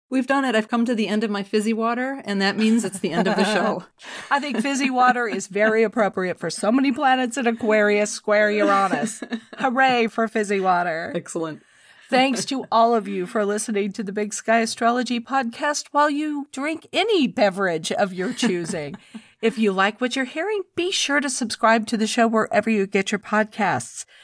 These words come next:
Speaker 2: Leave us a rating or a review, and we hope that you will help us spread the word by telling a friend. You can read show notes and full transcripts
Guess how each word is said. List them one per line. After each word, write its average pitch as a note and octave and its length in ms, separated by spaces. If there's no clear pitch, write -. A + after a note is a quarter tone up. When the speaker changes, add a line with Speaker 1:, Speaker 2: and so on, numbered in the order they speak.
Speaker 2:
Leave A#3+ 180
us C4+ 160
a D4+ 60
rating C#4 420
or A#3+ 180
a A#3+ 40
review, A3+ 720
and A#3+ 180
we A#3+ 140
hope D4 320
that D#4 160
you C#4 80
will C4+ 140
help B3+ 220
us C4+ 120
spread G3+ 320
the B3 80
word A#3+ 440
by D4 120
telling D#4+ 480
a D#4 40
friend. G#3 540
You A3 160
can G#3+ 160
read E3+ 180
show A3+ 280
notes B3+ 340
and A3 160
full G#3 160
transcripts B3+ 760